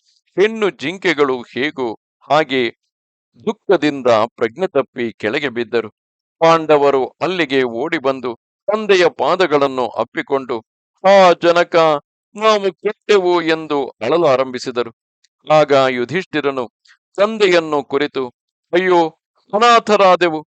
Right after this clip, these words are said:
ಮಹಾಪ್ರಾಜ್ಞನಾದ ನೀನಿಲ್ಲದೆ ಬಾಲಕರಾದ ನಾವು ಹೇಗೆ ಬದುಕಬಲ್ಲೆವು? ಲೋಕನಾಥನ ಹೊಟ್ಟೆಯಲ್ಲಿ ಹುಟ್ಟಿದ ನಾವು ಒಂದು ಕ್ಷಣ ಕಾಲದಲ್ಲಿ ಅನಾಥರಾದೆವಲ್ಲ. ಏನಾಶ್ಚರ್ಯವಿದು?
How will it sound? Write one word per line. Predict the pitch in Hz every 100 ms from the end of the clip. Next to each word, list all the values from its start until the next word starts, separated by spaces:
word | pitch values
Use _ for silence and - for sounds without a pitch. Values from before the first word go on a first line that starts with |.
| _ _ -
ಮಹಾಪ್ರಾಜ್ಞನಾದ | 208 214 202 196 165 185 208 190 196 185 180
ನೀನಿಲ್ಲದೆ | 180 175 185 180 185 208 202 175 165 - _ _ 156
ಬಾಲಕರಾದ | 196 240 233 202 190 185 180
ನಾವು | 175 170 170 165 156
ಹೇಗೆ | - 165 208 180
ಬದುಕಬಲ್ಲೆವು? | 135 127 180 175 147 151 151 139 139 _ _ _ _ -
ಲೋಕನಾಥನ | 202 226 - 208 196 196 196 185
ಹೊಟ್ಟೆಯಲ್ಲಿ | 180 175 190 - 185 180 175
ಹುಟ್ಟಿದ | 160 170 - 180
ನಾವು | 170 160 160 165 151 _ _ _ -
ಒಂದು | 233 233 208
ಕ್ಷಣ | - - 208 240
ಕಾಲದಲ್ಲಿ | 208 190 180 170 175 170 160 -
ಅನಾಥರಾದೆವಲ್ಲ. | 135 175 202 190 170 160 160 156 147 147 143 139 _ _ _ _ -
ಏನಾಶ್ಚರ್ಯವಿದು? | 220 233 214 190 - 190 170 165 156 151